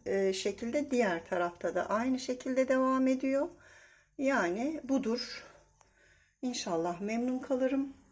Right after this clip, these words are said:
Alacak olan arkadaşlara da fikir olsun istedim. Kullanan arkadaşlara da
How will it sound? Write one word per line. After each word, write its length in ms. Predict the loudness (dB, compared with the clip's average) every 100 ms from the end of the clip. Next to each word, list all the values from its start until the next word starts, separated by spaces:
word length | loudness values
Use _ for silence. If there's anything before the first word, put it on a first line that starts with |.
| -4
Alacak 380 | 2 4 4 2
olan 260 | 2 2 0
arkadaşlara 760 | -2 0 0 0 -2 2 2 2
da 80 | -2
fikir 300 | -4 -2 2
olsun 400 | 2 2 -4 -2
istedim. 560 | -2 0 2 4 2 -2 -18 -18 -18 -20 -8
Kullanan 400 | 0 2 4 4
arkadaşlara 880 | 2 0 -2 -2 -2 0 0 2 2
da 160 | 0